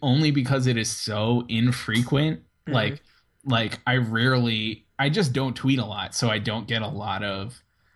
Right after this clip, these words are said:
Speaker 1: um, I don't get a lot of, like, interaction. So when I do tweet, it, like, doesn't really matter. Like that, that tweet about the,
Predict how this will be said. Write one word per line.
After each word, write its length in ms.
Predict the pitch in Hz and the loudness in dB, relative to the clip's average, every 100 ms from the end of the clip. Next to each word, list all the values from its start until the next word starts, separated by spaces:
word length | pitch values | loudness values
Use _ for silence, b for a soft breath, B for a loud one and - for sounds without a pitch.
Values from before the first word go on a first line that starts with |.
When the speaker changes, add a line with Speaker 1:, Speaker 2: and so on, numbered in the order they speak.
| - _ _ _ | -20 _ _ _
Speaker 1:
um, 520 | 113 104 95 80 57 - _ _ _ _ _ _ _ _ _ _ _ - - | -2 0 -2 -4 -6 -10 _ _ _ _ _ _ _ _ _ _ _ -14 -2
I 60 | 139 | 0
don't 180 | 131 127 | 2 2
get 100 | 135 | 2
a 60 | |
lot 240 | 120 110 110 | 0 -2 -4
of, 200 | - - | -6 -8
like, 260 | 110 101 - | -6 -8 -6
interaction. 720 | 151 135 110 107 127 - 170 160 | 0 2 2 0 -2 0 0 2
So 140 | 147 | 2
when 100 | 135 | 2
I 100 | 120 | 2
do 240 | 104 120 | 2 0
tweet, 400 | 127 135 143 143 | 2 2 2 2
it, 160 | 123 120 | -2 -2
like, 260 | 113 104 110 | -2 -4 0
doesn't 260 | 117 123 | 0 0
really 260 | 107 110 104 | -2 -2 -2
matter. 400 | 101 104 110 117 | -2 0 2 2
Like 280 | 113 117 123 | 2 0 0
that, 240 | 120 - | -2 -2
that 260 | 120 117 117 | -2 -2 -2
tweet 240 | - 120 113 | 0 0 0
about 240 | 107 107 | -2 -2
the, 180 | 107 107 | -4 -4